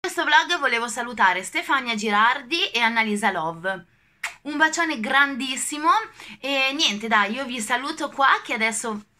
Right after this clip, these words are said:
corro a fare due cosine, poi oggi pomeriggio devo anche andare al lavoro. Ieri invece è stata una giornata un po' più tranquilla, oggi invece sto tutto il giorno in casa, vabbè, tranne quelle due orette, ma oggi sto tutto il giorno in casa, quindi non faccio particolari cose se non pulire e le cose che abbiamo fatto ieri.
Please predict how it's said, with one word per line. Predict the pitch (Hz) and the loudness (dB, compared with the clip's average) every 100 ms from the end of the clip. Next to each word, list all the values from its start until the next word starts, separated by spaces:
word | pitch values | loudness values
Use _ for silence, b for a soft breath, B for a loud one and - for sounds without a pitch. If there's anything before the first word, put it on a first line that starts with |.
| _ | _
corro | - 233 220 | 0 2 2
a | 226 | 0
fare | 220 214 214 | 0 -2 0
due | 214 | -4
cosine, | 214 208 233 285 | -2 -4 -2 -4
poi | 294 - | -4 -6
oggi | 175 | -6
pomeriggio | 170 170 185 175 | -8 -8 -6 -8
devo | 165 | -6
anche | 170 170 | -8 -10
andare | 170 165 165 | -10 -8 -8
al | |
lavoro. | 160 160 240 330 349 415 B B B | -10 -4 -2 0 0 -2 B B B
Ieri | - 202 214 | -2 0 0
invece | 202 190 220 | -2 -2 -6
è | |
stata | 208 180 180 | -6 -8 -8
una | 175 | -8
giornata | 190 180 185 190 202 | -8 -6 -4 -4 -6
un | 180 | -8
po' | 196 | -10
più | 190 202 | -10 -12
tranquilla, | 185 185 196 208 185 180 165 | -10 -10 -10 -10 -6 -4 -4
oggi | 180 | -4
invece | 185 180 180 185 | -8 -8 -8 -10
sto | - 196 | -12 -14
tutto | 185 - | -14 -12
il | 196 | -8
giorno | 180 185 190 | -6 -6 -4
in | 196 208 | -6 -2
casa, | 156 147 165 160 | -2 -2 -4 -4
vabbè, | 147 156 - | -2 -2 -4
tranne | 156 165 170 | -10 -10 -8
quelle | 175 170 170 | -8 -6 -6
due | 175 | -4
orette, | 180 165 165 170 | -4 -4 -6 -6
ma | 156 - B B B - | -6 -6 B B B -6
oggi | 190 185 | -6 -6
sto | 202 180 | -10 -10
tutto | 202 208 | -10 -8
il | 202 | -8
giorno | 185 196 196 | -6 -6 -6
in | 196 208 | -4 -4
casa, | 185 170 175 175 | -2 -2 -4 -8
quindi | 175 170 165 | -10 -10 -8
non | 165 | -10
faccio | 165 180 196 | -10 -10 -8
particolari | 196 180 202 180 175 180 | -10 -10 -10 -6 -6 -6
cose | 175 185 180 180 | -2 0 0 -4
se | 185 202 | -6 -6
non | 185 170 170 | -6 -8 -8
pulire | 208 185 180 175 185 160 | -10 -8 -6 -4 -4 -6
e | 175 | -8
le | 170 | -8
cose | 165 160 | -10 -10
che | 185 | -12
abbiamo | 156 156 | -12 -12
fatto | 165 - | -12 -8
ieri. | 240 302 311 | -4 2 2